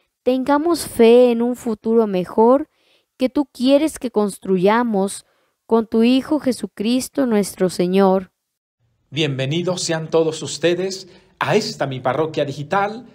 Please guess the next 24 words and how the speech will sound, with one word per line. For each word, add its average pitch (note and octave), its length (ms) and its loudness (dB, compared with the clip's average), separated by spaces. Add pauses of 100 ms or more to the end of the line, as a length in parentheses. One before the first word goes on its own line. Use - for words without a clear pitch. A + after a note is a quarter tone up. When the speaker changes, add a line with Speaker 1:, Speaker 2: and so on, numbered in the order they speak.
(260)
Speaker 2:
Yo A#3+ 220 -2
soy - 320 -2
el - 100 -4
Padre C3 280 -4
Sergio B2 500 -8 (340)
y F3 140 -2
te D#3 160 -4
invito C3+ 420 -6
para D#3 220 -2
que B2+ 100 -8
juntos F#3 480 -8
hagamos A#2+ 480 -6 (280)
la C#3+ 240 -4
coronilla D#3 640 -2 (280)
a D#3+ 120 -2
la D#3 180 -4
Divina D#3 460 -4
Misericordia. G#2+ 960 -8 (360)
Hagámosla D#3 800 -6 (220)
con E3+ 220 0
mucha G#3+ 420 -4
fe - 220 -4
y A3 80 -4
devoción. A2+ 680 -8